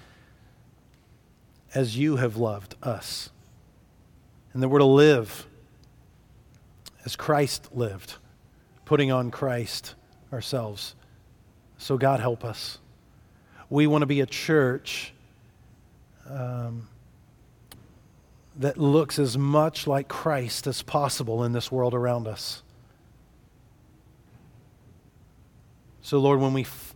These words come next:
fall short, let us as individual Christians, as members of an individual church, repent.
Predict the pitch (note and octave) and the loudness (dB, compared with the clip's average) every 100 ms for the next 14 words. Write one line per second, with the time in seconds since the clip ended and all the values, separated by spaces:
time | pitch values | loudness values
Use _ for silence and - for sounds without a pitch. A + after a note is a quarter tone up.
0 | - - - C#3 B2+ - C#3+ B2 - - | -20 -12 -2 -2 -2 -4 -4 -4 -8 -18
1 | - - _ - _ _ _ - _ _ | -20 -20 _ -20 _ _ _ -20 _ _
2 | _ _ _ _ - _ _ - C#3 C3+ | _ _ _ _ -20 _ _ 0 2 4
3 | C#3+ - C3+ A#2 - - - D#3 C3+ B2+ | 4 4 0 -2 -6 -10 -2 0 0 0
4 | C3+ B2 D#3+ D3+ - C#3 C3 C#3 - C#3 | 0 0 0 0 -2 -2 -2 -4 -6 -4
5 | C3 A#2 - - - - - - - _ | -4 -4 -8 -14 -20 -20 -20 -20 -20 _
6 | D3 D3 D3+ C#3 B2+ C3+ C#3+ C3 C3+ C3 | 2 4 4 2 0 2 2 2 2 0
7 | B2 - D#3 D3 B2+ - - - - C3+ | -2 -2 2 2 0 -6 -10 -12 -16 -8
8 | C3+ C#3+ D3 C#3 - | -4 -2 -4 -4 -14